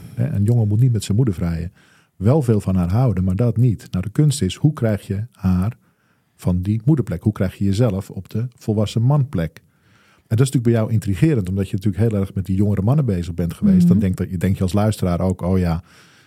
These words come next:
Speaker 1: hè, dan is zij een beetje de moeder en dat is een beetje de zoon. En dat wordt
Speaker 2: Ja,
Speaker 1: dan een
Speaker 2: ja.
Speaker 1: beetje de dynamiek. En beland jij dan op de plek van de moeder voor die jongens? En is
Speaker 2: Ja.
Speaker 1: dan de seks niet vooral dat zij gerustgesteld moeten worden of moederliefde moeten voelen en gekoesterd
Speaker 2: Ja.
Speaker 1: moeten worden?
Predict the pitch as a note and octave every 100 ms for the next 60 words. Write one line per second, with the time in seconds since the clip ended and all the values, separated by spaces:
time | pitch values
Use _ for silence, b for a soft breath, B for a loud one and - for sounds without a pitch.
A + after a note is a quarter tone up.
0 | b G#2 A2+ F#2 - F#2+ F#2 F2+ - F#2
1 | G2+ G2 F2+ F#2+ F#2 F2+ F2+ E2+ G2+ G#2
2 | B2 B2 A#2 G2+ G#2+ G3 F#3+ F3+ G#2+ G2
3 | G2 G2+ G2+ A2+ C#3 C#3 - G2 F2+ b
4 | b b - A2 A2 A#2+ G2+ G2+ F#2+ F#2+
5 | G2+ - A2 A2 D3 D#3+ C3 C#3 C3 C3+
6 | C3 C3 B2+ - G#2 G#2 G3+ A2 G2 F#2+
7 | - B B G#2 - G#2 - G2+ - G#2+
8 | A2+ G#2+ G2 - F2+ F#2 A2+ B2 B2+ -
9 | C3 B2 B2 B2 B2 G2+ G2+ C3+ C3+ C3
10 | B2 B2 B2 A#2 G#2+ B2+ B2+ G#2 - G#3
11 | - D#3 B2 C3+ C3 B2+ C3 C3